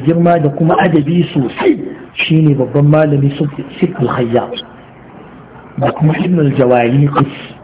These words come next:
Sannan kuma a fannin fiqh in ji al-Imam Az-Zahabi kamar yadda ya ambata a cikin Siyar Alamin Nubala cewa ya fa'idantu a fiqh da wasu malamai da yawa, ya karɓi ilimin fiqh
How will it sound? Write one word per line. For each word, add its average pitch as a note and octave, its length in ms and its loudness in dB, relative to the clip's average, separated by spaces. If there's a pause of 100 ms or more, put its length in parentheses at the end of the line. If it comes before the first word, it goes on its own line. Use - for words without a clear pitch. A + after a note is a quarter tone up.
(1600)
Sannan D3+ 300 2
kuma F#3+ 240 2
a D#3 140 2
fannin F#3+ 340 2
fiqh F#3+ 220 -4
in E3 220 2
ji F#3 80 2
al-Imam F3 440 2
Az-Zahabi D#3+ 460 0
kamar D#3 180 4
yadda D3+ 180 2
ya D#3+ 100 0
ambata D3+ 340 0
a - 60 -4
cikin D3+ 280 0
Siyar G3+ 240 2
Alamin D#3 380 2
Nubala C#3+ 320 4 (580)
cewa C#3 320 4
ya D#3+ 240 4
fa'idantu C3+ 480 -2
a C#3+ 80 0
fiqh E3 220 -4 (340)
da D#3 100 0
wasu D3 260 0
malamai D3+ 500 2
da D#4 60 -2
yawa, D#4+ 280 0 (280)
ya C#3+ 180 4
karɓi - 300 -2 (100)
ilimin C#3+ 340 2
fiqh - 160 -6